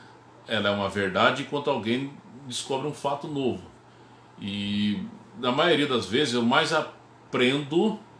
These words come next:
é claro, o meu objetivo é esse, eu aprendo sempre. O, por, por isso eu,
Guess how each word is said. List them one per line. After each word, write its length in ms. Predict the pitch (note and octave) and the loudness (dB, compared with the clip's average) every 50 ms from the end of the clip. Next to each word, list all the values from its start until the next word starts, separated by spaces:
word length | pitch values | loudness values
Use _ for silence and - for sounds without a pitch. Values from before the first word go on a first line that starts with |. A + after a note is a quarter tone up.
| - - - - - | -20 -20 -20 -18 -12
é 120 | - - | -10 -10
claro, 340 | - - C#3+ C3+ C3 A2 G2 | -6 -2 2 2 2 2 2
o 40 | G2+ | 0
meu 120 | G#2+ G#2+ | -2 -2
objetivo 420 | G#2 G2+ G2+ A2+ A2+ - D3+ G3+ G3+ | -2 -2 -2 -4 -4 -2 -2 0 0
é 60 | B2 | 0
esse, 240 | G#2 - - - E2+ | 0 -2 -4 -4 -2
eu 100 | G#2+ B2+ | -2 -2
aprendo 500 | - - - - - B2+ D3+ F3 F3 F3 | -2 -4 -6 -2 0 2 2 2 2 0
sempre. 600 | - - - - D#3+ C#3+ A#2+ A2 A2 F2+ F2 - - - - - - - - - - - - - - - - - - - - | 0 2 2 4 2 2 2 -2 -4 -6 -8 -10 -14 -20 -20 -20 -20 -20 -20 -20 -20 -20 -20 -20 -18 -16 -16 -16 -16 -8 -4
O, 580 | A#2+ A2+ A2 A2 A2 G#2+ G#2+ G#2+ G#2 G2+ F#2+ F#2+ - | -2 -2 0 0 -2 -2 -2 -2 -2 -4 -4 -6 -4
por, 220 | - C#3+ C#3 C#3 | -2 -2 -2 -2
por 160 | C3+ D#3 F3 F3 | 0 2 2 2
isso 120 | F3 F#3+ | 4 4
eu, 400 | F#3 F#3+ F3+ F3 D#3+ D3 C3 B2+ | 4 4 4 4 2 2 -2 -6